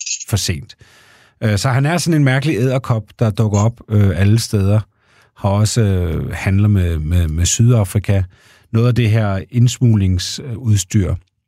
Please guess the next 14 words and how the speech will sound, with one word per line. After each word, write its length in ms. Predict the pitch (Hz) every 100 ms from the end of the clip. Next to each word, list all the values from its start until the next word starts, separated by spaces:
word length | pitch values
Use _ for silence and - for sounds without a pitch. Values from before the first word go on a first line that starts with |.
| _ - -
øh, 300 | 98 85 85 -
det 220 | 123 92 107
har 100 | 107
han 140 | 104
jo 260 | 98 90 117
sk-, 320 | - - -
det 120 | -
har 60 | 113
han 120 | 113
faktureret 480 | 110 101 113 117 117
til 200 | 117 107
den 120 | 101
sydafrikanske 640 | - 147 117 - 92 101
ambassade. 500 | 92 92 95 98